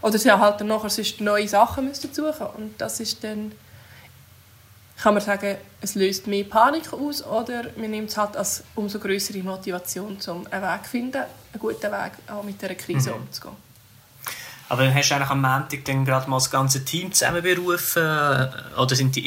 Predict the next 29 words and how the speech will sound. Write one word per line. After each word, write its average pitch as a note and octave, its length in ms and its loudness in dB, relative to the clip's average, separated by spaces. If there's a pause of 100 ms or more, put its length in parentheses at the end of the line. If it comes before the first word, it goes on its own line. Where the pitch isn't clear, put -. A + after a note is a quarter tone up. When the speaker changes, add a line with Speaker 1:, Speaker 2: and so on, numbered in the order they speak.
Speaker 2:
eh D#3 60 2
gerade D3 160 2
noch D3 60 -2
da C#3+ 100 0
gewesen, D3+ 220 2
am C3 160 4
Aufräumen E3 400 -4 (500)
<laughs> - 480 -6
vom B2+ 360 2
Wochenende C#3+ 460 0
nachher D3 540 -2
und B2+ 180 0
dann B2+ 140 2
hast B2+ 240 2
du C#3 60 2
ihnen B2+ 160 2
gesagt, B2 340 0
«Sorry, B2+ 480 0 (720)
wir - 480 -12
müssen B2 140 -2
jetzt - 200 -4
nicht C#3 100 4
mehr - 100 -2
kommen», B2 280 2
oder A2+ 240 0
wie A2+ 100 -6
ist C3 140 -4
das? B3+ 380 4
Speaker 1:
<laughs> - 60 2